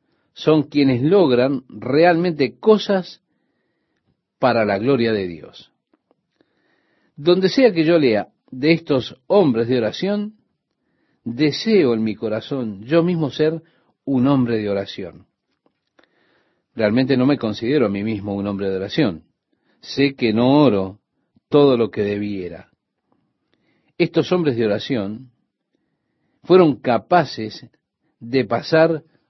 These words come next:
horas y horas en oración. Las cosas que se han conseguido para Dios. ¿Se da cuenta? Nosotros pensamos que debemos estar abriendo paso para el Señor. Y nos encontramos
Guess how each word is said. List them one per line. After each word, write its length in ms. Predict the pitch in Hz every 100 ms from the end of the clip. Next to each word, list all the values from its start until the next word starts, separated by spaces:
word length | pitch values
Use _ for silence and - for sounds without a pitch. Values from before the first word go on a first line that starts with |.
| _
horas 680 | - 175 175 175 170 156 - _ -
y 220 | 123 127
horas 560 | 135 120 107 104 - _ _ _
en 180 | 127 120
oración. 440 | 113 110 - 92 - _ _ _ _ _ _ _ _ _ _ _ _ _ -
Las 320 | 123 117 -
cosas 640 | - 190 170 165 151 - _ _ _ _
que 140 | - 120
se 180 | - 143
han 200 | 151 127
conseguido 640 | 113 104 110 107 123 107
para 200 | 107 98
Dios. 460 | 92 85 87 - - _
¿Se 160 | - 110
da 100 | 107
cuenta? 460 | 147 139 120 - _ _ _ _ _ _ _
Nosotros 360 | 143 143 190 -
pensamos 500 | 127 117 156 156 143
que 140 | 127
debemos 400 | 110 127 135 110
estar 260 | 107 131 120
abriendo 460 | 110 135 127 107
paso 460 | 135 160 - 131 127 _ _ _ _ _
para 220 | - 113 113
el 140 | 104
Señor. 640 | - 107 104 98 82 87 _ _ _ _
Y 100 | -
nos 160 | 156 139
encontramos 640 | 135 131 135 180 156 -